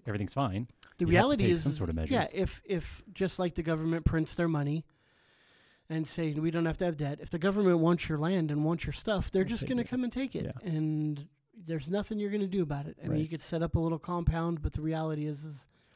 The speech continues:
Speaker 2: a tank's gonna come and you're <laughs> gonna be toast.
Speaker 1: Yeah.
Speaker 2: You know, I, it, it's, it, yeah, there, there's no security, right?
Speaker 1: Right. Yeah,
Speaker 2: Yeah.
Speaker 1: security is an illusion.
Speaker 2: An illusion. It's a myth. Yeah,
Speaker 1: Right.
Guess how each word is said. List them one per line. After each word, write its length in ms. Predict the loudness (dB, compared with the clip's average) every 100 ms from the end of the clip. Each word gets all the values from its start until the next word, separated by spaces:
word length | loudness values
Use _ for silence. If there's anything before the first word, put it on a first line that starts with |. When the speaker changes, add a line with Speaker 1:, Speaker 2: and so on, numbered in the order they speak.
| _ _ -4
Speaker 2:
a 60 |
tank's 400 | 0 2 0 0
gonna 200 | -2 -2
come 240 | -2 -6 -6
and 160 | -6 -6
you're 160 | -6
<laughs> 120 | -4
gonna 100 | 0
be 180 | 2 2
toast. 540 | -2 -6 -8 -12 -14 -12 -8
Speaker 1:
Yeah. 200 | -8 -2
Speaker 2:
You 120 | 2
know, 240 | 4 2 0
I, 100 | -4 -4
it, 180 | -8 -6
it's, 360 | -8 -10 -16 -18 _
it, 280 | -10 -8 -12 _ _ _ _
yeah, 200 | 0 0
there, 260 | 2 0 2
there's 300 | 2 2 4
no 200 | 4 4
security, 600 | 4 -6 -2 -2 -2 -4
right? 280 | -4 -4 -8 _
Speaker 1:
Right. 240 | 2 2 0 _ 0
Yeah, 100 | 0
Speaker 2:
Yeah. 40 |
Speaker 1:
security 300 | 2 2 2
is 40 | 2
an 60 |
illusion. 320 | 2 0 -2 -4
Speaker 2:
An 120 | -2 0
illusion. 640 | 0 0 0 0 0 -2
It's 140 | -6 -4
a 40 |
myth. 320 | -2 -2 -4 -6
Yeah, 160 | -4
Speaker 1:
Right. 140 | -4